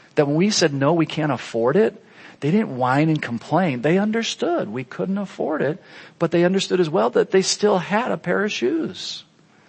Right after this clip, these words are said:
When our kids were growing up, it was basically one pair of shoes. That's all that we literally could afford as a family. But they were, they understood that. Now you go into some people's houses and there's, the kids got four, six, eight, ten pairs of shoes.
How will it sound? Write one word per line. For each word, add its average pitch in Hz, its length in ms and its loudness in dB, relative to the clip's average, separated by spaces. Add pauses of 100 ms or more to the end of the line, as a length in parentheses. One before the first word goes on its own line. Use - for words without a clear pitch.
(600)
When 151 120 0
our 196 60 0
kids 220 240 2
were 208 80 2
growing 180 280 2
up, 208 220 0
it - 80 -2
was 180 160 0
basically 180 420 2
one 170 260 0
pair 214 200 0
of 208 80 -2
shoes. - 600 -6 (640)
That's 160 240 -2
all 165 140 2
that 175 260 -2
we 143 140 -4
literally 131 640 0
could 170 180 -6
afford 190 500 -2
as 170 120 -2
a 202 80 -4
family. 262 480 -2 (1000)
But 170 140 0
they 165 160 2
were, 202 200 2
they 147 200 2
understood 262 460 0
that. - 260 0 (1000)
Now 160 120 2
you 220 140 2
go 175 160 2
into 170 140 0
some 185 200 2
people's 196 260 -2
houses 214 400 -2
and 202 100 2
there's, 196 200 -2 (220)
the 160 340 -6
kids 190 240 2
got 143 200 0
four, 185 380 2
six, 202 400 0
eight, 208 320 2
ten 220 240 0
pairs 208 240 4
of 202 100 0
shoes. 226 460 -2